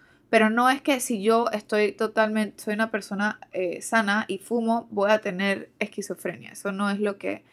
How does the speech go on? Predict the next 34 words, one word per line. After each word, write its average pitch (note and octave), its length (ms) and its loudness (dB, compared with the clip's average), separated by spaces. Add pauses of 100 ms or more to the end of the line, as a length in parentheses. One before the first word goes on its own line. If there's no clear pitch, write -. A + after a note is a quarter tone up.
(160)
está - 200 -6
en F#3 80 -2
los G#3 80 2
estudios F#3 320 -2
de G3 60 0
relación, A3 360 0
pero G#3+ 100 -4
no G3+ 60 -2
es G3 60 -6
causal, G3+ 340 0
no G3+ 80 -4
se G3+ 120 -2
ha G3+ 100 0
probado. F#3 400 0 (480)
Ahora, F#2 440 6 (720)
siempre B3+ 680 0
que A3 100 -2
un G3+ 80 -2
paciente A#3 680 0
vaya G#3 260 6
a A3 40 4
hacer, A3 440 0
vaya G#3 220 2
a - 20 0
utilizar G#3 560 -2
cannabis G#3+ 240 -2
medicinal, G3 540 -2
tiene G#3 260 -4
que G#3+ 80 -2
tener F#3 140 -6
una F#3 80 -2
evaluación F#3+ 400 -2
por G3+ 120 -6
psiquiatría. - 600 -8